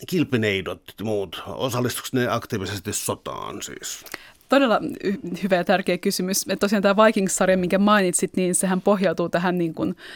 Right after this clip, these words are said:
Speaker 2: ää, Ragnar Lothbrokin saagaan, e, sekä myöskin, ää, tämmöisen tanskalaisen, ää, tuhat kaksisataaluvun historioitsijan kuin Saxo Grammaticuksen, ää, historiakirjaan Jessa Danorumiin, elikkä Tanskan historiaan. Ja,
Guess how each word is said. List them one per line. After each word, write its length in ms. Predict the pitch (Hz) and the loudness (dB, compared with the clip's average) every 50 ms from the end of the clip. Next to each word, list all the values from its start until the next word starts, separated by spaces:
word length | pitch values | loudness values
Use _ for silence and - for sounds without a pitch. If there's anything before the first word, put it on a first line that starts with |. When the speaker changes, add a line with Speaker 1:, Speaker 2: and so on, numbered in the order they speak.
| - - - | -18 -8 -2
Speaker 2:
ää, 180 | - 185 185 185 | 2 4 4 6
Ragnar 360 | 175 190 - - 190 180 180 - | 4 4 4 2 2 4 4 4
Lothbrokin 640 | 202 214 208 - - - - 180 170 - 175 175 | 4 2 2 2 -2 -4 -2 -2 0 0 0 0
saagaan, 640 | - - 202 180 170 175 202 214 220 240 285 311 294 - _ - - - _ - | 2 2 2 2 2 2 4 4 4 6 6 4 2 0 _ -20 -20 -12 _ -2
e, 100 | 190 190 | -2 -2
sekä 260 | - - 190 - 196 | 0 0 2 2 2
myöskin, 440 | 190 185 185 - - 202 180 180 - | 2 2 0 0 0 0 0 2 2
ää, 220 | 170 180 175 175 | 0 0 0 0
tämmöisen 320 | - 185 175 175 - 180 | 0 -2 -2 0 -2 0
tanskalaisen, 720 | - 202 185 190 190 - 196 175 175 175 - - 190 185 180 - - - - - - - - - - | 2 2 2 2 2 0 0 0 0 0 0 0 0 -2 -2 -6 -10 -20 -20 -20 -20 -20 -16 -8 -4
ää, 100 | - 180 | -2 0
tuhat 200 | - 196 180 - | 0 0 0 2
kaksisataaluvun 600 | - 196 - - 202 165 190 185 180 170 185 180 | 2 2 2 2 0 2 2 2 2 2 0 2
historioitsijan 640 | 190 208 196 - - 180 180 175 - - 190 180 160 | 2 2 2 2 0 0 0 0 -2 -2 -2 -2 -2
kuin 120 | - 180 | -2 0
Saxo 280 | - 190 185 - - 180 | 0 0 0 0 -2 -2
Grammaticuksen, 1000 | - - 208 202 190 175 170 - - - - 180 175 - - - 175 170 170 - | 2 2 2 4 2 0 -2 -2 -4 -6 -6 -6 -6 -4 -2 -2 0 0 -2 -4
ää, 300 | - 175 170 165 - - - - - - - - - | -4 -4 -4 -2 -2 -4 -6 -6 -8 -8 -6 -4 0
historiakirjaan 920 | 214 254 262 - - 240 214 202 - 208 185 190 180 180 175 180 175 - - | 0 0 0 2 2 2 2 2 2 0 0 0 2 2 2 2 0 -2 -2
Jessa 400 | - 190 196 196 196 - - 185 | 0 2 2 2 2 2 0 2
Danorumiin, 680 | 185 180 190 185 180 170 - 170 - 202 - 170 196 - - - - - - - - - - - - - - - | 2 2 2 2 2 0 0 0 0 0 0 -2 -4 -6 -8 -12 -10 -10 -10 -10 -12 -20 -20 -20 -20 -20 -10 -4
elikkä 240 | - 170 170 - 185 | -4 -4 -2 -2 -2
Tanskan 340 | - 175 165 165 - 156 170 | -2 0 -2 0 -2 -2 -2
historiaan. 560 | 165 175 170 - - - - - 143 151 - - - - - - - - - - - - - | -2 -2 -4 -4 -4 -2 -2 -2 -2 -2 -4 -6 -10 -20 -20 -20 -20 -20 -20 -20 -20 -12 -4
Ja, 320 | - 185 214 196 180 175 | 0 2 2 4 2 2